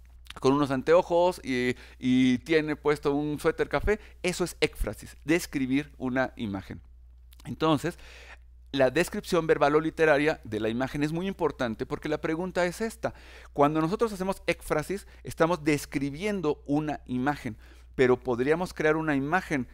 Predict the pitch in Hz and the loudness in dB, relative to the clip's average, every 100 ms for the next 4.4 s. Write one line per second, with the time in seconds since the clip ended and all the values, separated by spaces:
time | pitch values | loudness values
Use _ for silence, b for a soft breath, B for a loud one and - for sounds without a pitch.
0 | b - - 123 156 160 147 123 139 - | b -6 -2 -2 -2 0 0 0 -4 2
1 | 220 262 - 143 - 151 143 139 - 123 | 2 2 -4 -4 -4 -4 -4 -4 -6 -4
2 | 123 117 117 b b - 120 131 131 107 | -2 -2 -4 b b 0 2 2 -4 -12
3 | 107 104 - 95 95 B B B 139 208 | -10 -12 -8 -6 -6 B B B 0 0
4 | 220 185 175 175 | -2 -4 -4 -6